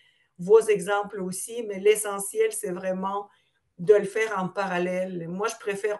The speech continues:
personnellement, préfère le tableau parce que ça me donne un coup d'œil tout ce que je dois faire. Si vous, vous, mais une planification, celle qui pour, est en fait, euh, en texte, euh, au début, c'était ça,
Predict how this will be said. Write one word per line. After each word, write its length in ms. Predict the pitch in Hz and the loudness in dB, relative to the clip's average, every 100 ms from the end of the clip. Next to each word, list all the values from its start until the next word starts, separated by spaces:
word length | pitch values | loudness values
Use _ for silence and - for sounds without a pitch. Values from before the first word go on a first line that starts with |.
| _ | _
personnellement, 640 | - 254 240 214 214 226 220 | 6 6 4 2 2 0 -2
préfère 340 | - 190 214 | -4 -4 0
le 140 | 208 196 | 2 2
tableau 420 | 202 180 208 254 | 2 4 4 4
parce 220 | 220 190 | 2 -4
que 100 | 196 | -4
ça 220 | 196 185 | -4 -4
me 80 | 196 | 2
donne 420 | 214 214 202 190 - _ _ _ _ _ _ | 4 4 0 -6 -10 _ _ _ _ _ _
un 240 | 208 208 202 | 0 2 0
coup 160 | 254 | 0
d'œil 360 | 196 220 233 233 | 8 10 8 4
tout 120 | 233 | -8
ce 100 | - | -2
que 140 | 208 | 0
je 80 | 196 | 0
dois 240 | 185 190 175 | 0 -2 -2
faire. 560 | 190 190 240 254 202 - _ _ - | -4 -4 -4 -8 -12 -18 _ _ -12
Si 200 | - 233 | -8 -6
vous, 200 | 220 214 | -6 -6
vous, 320 | - 196 - 196 202 | -4 -4 -2 -2 -2
mais 360 | 208 196 202 _ - | -2 -4 -8 _ -2
une 260 | 247 247 | -2 -2
planification, 880 | 214 208 202 202 190 190 - 208 214 226 220 | -2 -2 -2 -4 -6 -6 -4 -2 -2 -2 -6
celle 260 | 208 185 | -8 -8
qui 120 | 185 | -10
pour, 220 | 170 175 190 - 190 180 _ _ | -12 -10 -10 -8 -8 -12 _ _
est 260 | - 190 196 | -10 -8 -4
en 140 | 180 | -4
fait, 280 | 180 214 208 - | -2 -4 -4 -6
euh, 280 | 175 156 160 - | -4 -2 -4 -6
en 160 | 196 | -6
texte, 520 | - 214 220 - - - | -4 -2 -2 -6 -10 -10
euh, 200 | - - - _ _ _ - _ - - _ _ _ _ _ - | -8 -10 -16 _ _ _ -20 _ -20 -20 _ _ _ _ _ -6
au 100 | 185 | -6
début, 300 | 185 165 208 | -4 -6 -6
c'était 320 | - - 180 | -6 -6 -4
ça, 360 | - - 202 | -4 -2 -4